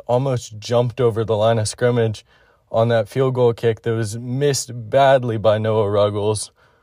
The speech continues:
One of the best photos in a big game. And not as good as Kelee Ringo's photo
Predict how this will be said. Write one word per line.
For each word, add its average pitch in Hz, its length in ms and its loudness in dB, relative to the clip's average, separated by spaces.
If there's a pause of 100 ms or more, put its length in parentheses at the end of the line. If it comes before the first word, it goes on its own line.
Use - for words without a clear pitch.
(260)
One 135 200 0
of 135 100 0
the 120 60 -2
best 127 480 0
photos 117 720 2 (1000)
in 117 300 0
a 113 240 0
big 113 300 -4
game. 113 540 -4 (1200)
And 127 720 -2 (460)
not 165 200 4
as 175 120 0
good 143 240 2
as 120 440 0
Kelee 143 380 -2
Ringo's 127 540 0
photo 131 420 2